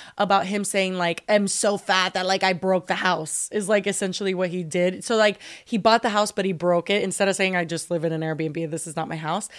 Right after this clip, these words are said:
he was like, "Let me troll and do this," which I actually, honestly, I thought that one was a little funny because I was like, "That's so, like, obviously not true." But, um, anyway, so he does things like that. So we met that first time. It went super smooth. I think we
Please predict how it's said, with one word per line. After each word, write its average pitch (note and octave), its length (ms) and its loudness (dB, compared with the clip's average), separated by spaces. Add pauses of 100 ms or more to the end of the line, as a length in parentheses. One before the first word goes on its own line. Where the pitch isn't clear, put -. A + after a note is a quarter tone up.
(180)
he B3 140 0
was A#3 140 6
like, G#3 140 2
"Let G#3 160 6
me G#3 100 0
troll F#3+ 340 4
and F3+ 140 2
do F3 120 0
this," F#3+ 260 2 (200)
which A#3+ 160 2
I C4 160 8
actually, C#4 460 2
honestly, G3+ 540 4
I F#3+ 100 2
thought G3+ 180 2
that F3 140 4
one E3 140 -4
was D3+ 120 -8
a D#3 40 -8
little D3 180 -6
funny - 400 -12 (300)
because D4 280 6
I D4 80 10 (100)
was C4 100 4
like, C4+ 220 8 (160)
"That's D4 260 6
so, G#3 340 6
like, G#3 260 6
obviously F3+ 500 0
not D#3+ 300 -4
true." D#3+ 320 -4 (320)
But, A3+ 320 6 (120)
um, G#3+ 260 0 (100)
anyway, A#3 280 0
so A3+ 140 -4
he B3 180 -6
does A#3 280 2
things F#3+ 280 -4
like D#3+ 180 -8
that. G3 280 -2 (100)
So A3+ 600 4
we D4 360 0
met A#3 280 2
that G#3+ 180 0
first G#3 240 -4
time. F#3+ 340 0
It F#3+ 120 -2
went F#3 200 -2
super F#3 260 -6
smooth. A#3 420 0 (140)
I F#3+ 80 -2
think A3 200 -6
we F#3+ 340 -2